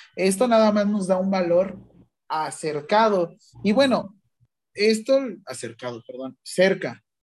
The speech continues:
Esto tiene que ver con base en la hemoglobina. Y de hecho les voy a decir algo. A veces, a veces no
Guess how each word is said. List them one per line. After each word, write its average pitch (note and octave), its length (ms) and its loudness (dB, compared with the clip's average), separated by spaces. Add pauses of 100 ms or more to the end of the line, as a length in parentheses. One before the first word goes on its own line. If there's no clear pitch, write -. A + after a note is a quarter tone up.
(1600)
Esto A#3+ 400 2
tiene B3+ 240 0
que A#3+ 140 0
ver A3+ 260 2
con A#3 240 -2
base G#3+ 380 0
en G3+ 140 -4
la G3 80 -2
hemoglobina. G3 880 -2
Y F3+ 60 -8
de F#3+ 80 -2
hecho G#3 200 -4
les B3 140 -4
voy G#3 140 -4
a A3 60 -2
decir G3+ 300 -6
algo. G#3+ 460 -6 (140)
A F3+ 240 -2
veces, G#3 960 -8 (180)
a E3+ 220 4
veces G3+ 800 -2
no F#3+ 500 -6